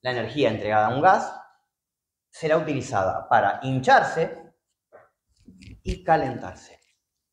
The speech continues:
Tiramos una pelotita contra una pared. Esta pelota es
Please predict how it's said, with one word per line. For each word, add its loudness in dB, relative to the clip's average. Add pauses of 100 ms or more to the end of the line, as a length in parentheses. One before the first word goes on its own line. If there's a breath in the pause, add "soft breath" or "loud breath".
(4000 loud breath)
Tiramos 2
una 2
pelotita 2
contra 0
una 2
pared. -2
Esta -10
pelota 0
es -6